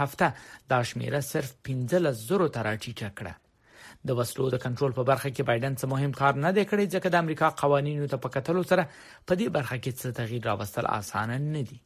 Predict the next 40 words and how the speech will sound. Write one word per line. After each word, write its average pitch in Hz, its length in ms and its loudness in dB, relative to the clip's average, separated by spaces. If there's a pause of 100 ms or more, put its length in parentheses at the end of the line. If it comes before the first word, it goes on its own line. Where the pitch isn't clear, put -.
(200)
د 131 200 6
نسل 120 360 0
پرستۍ 127 340 0 (120)
او 135 140 0
نابرابرۍ 120 640 2
په 113 160 -4
برخو 143 260 2
کې 135 180 -2
بایدن 123 340 2
د 127 100 0
صدر 151 320 2
په 143 120 -4
توګه 151 240 4
د 135 80 -4
خپل 147 200 0
کار 156 240 2
په 143 80 4 (120)
اوله 202 260 8
ورځ 127 180 4 (520)
یوه 156 200 10
حکمنامه 175 600 6
لاسلیک 139 360 -2
کړه 135 180 -4
چې 143 100 0 (140)
په 135 140 0
وفاقي 127 560 0
حکومت 151 420 2 (440)
او 156 80 8
د 147 100 4
دې 196 240 6
حکومت 165 380 -4
په 156 100 -4
خدماتي 135 540 0
سیستمونو 170 580 0
کې 127 720 -2
د 135 160 6
نسلي 160 340 0
برابرۍ 120 520 0
د 113 120 -2
هر 123 80 2